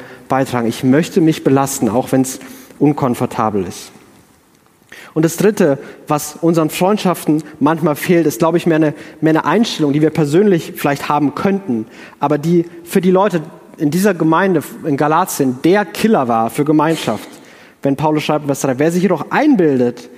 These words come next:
er sei etwas Besonderes, obwohl er in Wirklichkeit nichts ist,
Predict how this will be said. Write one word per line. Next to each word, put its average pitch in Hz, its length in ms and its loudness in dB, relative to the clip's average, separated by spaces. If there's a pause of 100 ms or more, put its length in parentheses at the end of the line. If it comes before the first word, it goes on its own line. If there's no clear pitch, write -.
(160)
er 135 100 -2
sei 196 220 2
etwas 196 240 0
Besonderes, 151 760 0 (420)
obwohl 180 280 2
er 214 60 4
in 175 120 2
Wirklichkeit 214 400 2
nichts 262 300 2
ist, - 400 -2